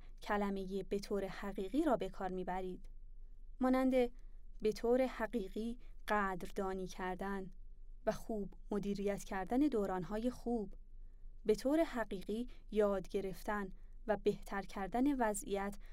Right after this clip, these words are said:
در دوران‌های بد. منظور شما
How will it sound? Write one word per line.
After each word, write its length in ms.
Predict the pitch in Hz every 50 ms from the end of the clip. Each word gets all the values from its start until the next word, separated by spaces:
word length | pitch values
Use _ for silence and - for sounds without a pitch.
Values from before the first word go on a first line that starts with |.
| - - - 214
در 180 | 214 202 196
دوران‌های 760 | 196 - 208 196 190 190 190 185 180 - - 196 202 208 214
بد. 360 | 208 - 214 208 202 180 160 - - - - - - - - - - - - - - - - - - - - - - - - - - - - - -
منظور 500 | 254 269 269 269 269 262 285 330 359 392
شما 420 | 370 - 277 247 233 247 285 339